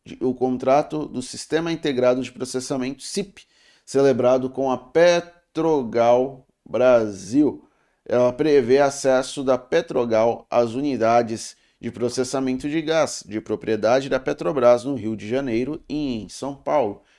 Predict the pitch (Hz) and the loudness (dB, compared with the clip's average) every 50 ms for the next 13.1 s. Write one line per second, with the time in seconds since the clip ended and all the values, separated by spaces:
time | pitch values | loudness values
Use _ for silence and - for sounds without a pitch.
0 | _ - - 196 147 123 117 113 117 113 123 127 127 - - 147 - - 127 123 | _ -10 -8 -2 0 2 2 2 0 -2 -2 -2 -4 -4 -8 -12 -8 -8 -6 -6
1 | 131 143 147 185 180 170 139 117 104 107 107 107 107 104 - - - 139 135 131 | -6 -6 -4 -4 -4 -2 0 0 0 0 -2 -4 -12 -12 -12 -8 -6 -4 -4 -4
2 | 117 101 98 98 - _ - _ _ _ _ _ _ _ - - - - - - | -6 -8 -10 -12 -14 _ -20 _ _ _ _ _ _ _ -20 -20 -18 -18 -16 -10
3 | - 139 139 113 98 - - - _ _ _ _ _ _ _ _ _ _ _ _ | -8 -6 -6 -6 -6 -8 -14 -18 _ _ _ _ _ _ _ _ _ _ _ _
4 | _ _ _ _ - 151 - - 190 208 240 294 - - _ - - - 180 180 | _ _ _ _ -20 -14 -4 0 0 0 0 -2 -8 -16 _ -14 -10 -10 -8 -8
5 | - 170 170 170 - - 180 170 170 _ _ _ _ _ _ _ _ _ _ - | -8 -8 -8 -8 -4 -6 -6 -6 -6 _ _ _ _ _ _ _ _ _ _ -12
6 | 123 131 131 131 135 131 131 127 120 - - 127 127 123 120 - 123 117 117 117 | -12 -10 -4 0 2 2 2 2 0 -2 -4 -2 -2 -2 -4 -6 -6 -6 -6 -4
7 | 117 127 127 - 139 - - - 190 196 165 135 131 135 160 160 - - _ _ | -6 -8 -6 -6 -8 -8 -6 -4 -4 -2 0 0 0 0 0 -4 -8 -18 _ _
8 | _ _ _ _ _ _ - 104 139 147 156 151 156 143 - _ - 156 143 139 | _ _ _ _ _ _ -2 2 6 8 8 6 6 2 -4 _ -4 -2 -2 -2
9 | 123 120 123 127 127 - - _ _ _ _ - - 120 127 127 127 135 135 127 | -2 -4 -4 -6 -8 -14 -18 _ _ _ _ -4 0 0 0 0 0 -4 -6 -6
10 | 127 - - 113 117 120 120 117 107 107 107 110 110 107 104 101 95 92 82 - | -4 -4 -2 0 0 0 0 0 -2 -2 -2 -2 0 0 2 0 0 -2 -6 -8
11 | _ - - - - 104 101 95 92 90 - - 131 135 107 107 113 123 120 107 | _ -20 -12 -6 -4 -4 -2 -2 -4 -6 -4 -4 -4 -2 -2 0 0 0 0 -2
12 | 101 - - 98 98 95 - - 92 85 - 95 95 95 95 92 - - - - | -4 -6 -4 -4 -4 -4 -4 -10 -14 -12 -10 -8 -8 -8 -8 -10 -12 -12 -14 -18
13 | - | -20